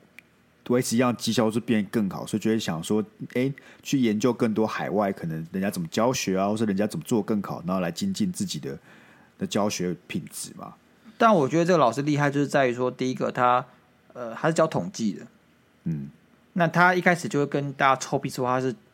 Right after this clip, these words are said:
Speaker 2: 统计学，就是说教学上在教统计教最好的老师。
Speaker 1: 嗯。
Speaker 2: 他跟他讲说，很多教授都对我们这种补习班名师不以为然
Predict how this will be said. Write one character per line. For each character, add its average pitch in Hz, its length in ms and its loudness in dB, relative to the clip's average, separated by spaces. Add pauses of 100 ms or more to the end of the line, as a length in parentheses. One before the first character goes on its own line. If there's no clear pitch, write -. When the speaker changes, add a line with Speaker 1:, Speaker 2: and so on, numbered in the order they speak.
(140)
Speaker 2:
统 113 240 0
计 117 220 -6
学， 101 420 -4
就 107 120 -8
是 113 100 -4
说 113 240 -4 (800)
教 131 240 2
学 104 220 0
上 107 240 -2
在 120 140 -2
教 117 340 0
统 98 280 -10
计 110 240 -4
教 110 220 -2
最 104 140 -4
好 98 100 -6
的 - 60 -8
老 - 180 -12
师。 - 220 -14 (720)
Speaker 1:
嗯。 80 200 -4 (140)
Speaker 2:
他 131 140 0
跟 156 120 2
他 151 100 0
讲 117 200 -2
说， 117 180 -4 (200)
很 104 120 -10
多 135 120 -2
教 139 180 2
授 143 100 0
都 139 160 0
对 139 120 0
我 123 40 0
们 113 80 -2
这 117 60 -2
种 117 160 -4
补 - 80 -14
习 117 140 -10
班 120 160 -4
名 104 200 -4
师 110 220 -6
不 - 220 -6
以 98 80 -4
为 - 160 -12
然 - 120 -10